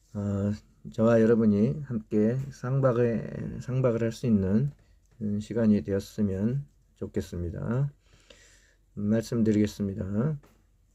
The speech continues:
삼십팔 번, 삼십일, 이십육, 십삼, 십사 번, 십오 번, 그 다음에 삼 번, 음, 만약 이올 수가 있다면 한 수 삼 번,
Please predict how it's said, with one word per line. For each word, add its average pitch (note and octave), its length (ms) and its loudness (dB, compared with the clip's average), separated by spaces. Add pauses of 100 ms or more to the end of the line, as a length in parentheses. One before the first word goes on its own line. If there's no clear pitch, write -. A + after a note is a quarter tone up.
(160)
삼십팔 A#2 680 -2
번, F#2+ 340 0 (1700)
삼십일, B2 840 0
이십육, G#2+ 640 4 (120)
십삼, F2 580 -6 (800)
십사 - 440 0
번, B2+ 340 0 (340)
십오 A2 320 2
번, E2+ 280 -2 (1600)
그 - 80 -18
다음에 A2 340 4 (140)
삼 A#2+ 320 -2
번, G#2 260 2 (360)
음, F2+ 260 -8
만약 G2+ 380 2
이올 A#2 240 4
수가 B2 260 0
있다면 G#2+ 540 2
한 A2 160 0
수 A2 260 -4
삼 G#2+ 280 0
번, F#2+ 340 -2